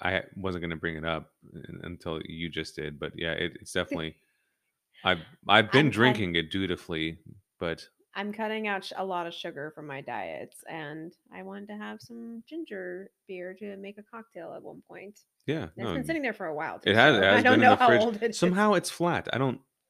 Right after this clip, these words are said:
Speaker 2: <laughs> I don't know.
Speaker 1: Why is it flat? I, I
Speaker 2: Why
Speaker 1: open
Speaker 2: is it flat?
Speaker 1: Well, I just, gi-,
Speaker 2: It
Speaker 1: ginger
Speaker 2: is
Speaker 1: beer is not
Speaker 2: old. It's been
Speaker 1: typically
Speaker 2: there
Speaker 1: flat.
Speaker 2: for, I think, like,
Speaker 1: What
Speaker 2: a
Speaker 1: does
Speaker 2: month.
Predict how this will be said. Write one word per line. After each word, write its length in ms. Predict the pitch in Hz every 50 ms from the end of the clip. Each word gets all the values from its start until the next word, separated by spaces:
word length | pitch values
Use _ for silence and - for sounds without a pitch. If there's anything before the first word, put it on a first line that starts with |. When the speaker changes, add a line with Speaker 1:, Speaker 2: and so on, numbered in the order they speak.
| _ _ _ _ _ _ _ _ _ _ _ _ -
Speaker 2:
<laughs> 20 | 254
I 320 | 214 - - _ - - 175
don't 140 | 180 190 -
know. 260 | 190 - _ - - _ _
Speaker 1:
Why 240 | - 98 98 120 156 170
is 100 | 160 135
it 80 | 117 -
flat? 400 | - - 76 - - - - - - _ _ _ _ _ _ _ _ _ _ _ 240 -
I, 140 | - - - - _ - -
I 120 | 110 113 131
Speaker 2:
Why 20 | 131
Speaker 1:
open 300 | 131 - - 480 508 453
Speaker 2:
is 120 | 339 - -
it 100 | 160 -
flat? 280 | - - - 220 - 254 - _ -
Speaker 1:
Well, 140 | 160 156 147
I 140 | 139 147 135
just, 240 | 143 156 - - - - - - - _ _ _ _ _ _ _ _ _ _ - 110
gi-, 120 | - - 131
Speaker 2:
It 160 | - 104 101
Speaker 1:
ginger 240 | - 95 98 113 -
Speaker 2:
is 60 | -
Speaker 1:
beer 100 | - 214
is 60 | - 202
not 140 | 202 -
Speaker 2:
old. 100 | - 214
It's 100 | 214 190
been 80 | 208 208
Speaker 1:
typically 120 | 214 -
Speaker 2:
there 100 | 240 240
Speaker 1:
flat. 80 | 226 220
Speaker 2:
for, 160 | 226 196 190
I 80 | 185 190
think, 240 | - 220 208 - -
like, 180 | 151 135 -
Speaker 1:
What 100 | 123 113
Speaker 2:
a 20 | 104
Speaker 1:
does 120 | 110 101 101
Speaker 2:
month. 140 | - 98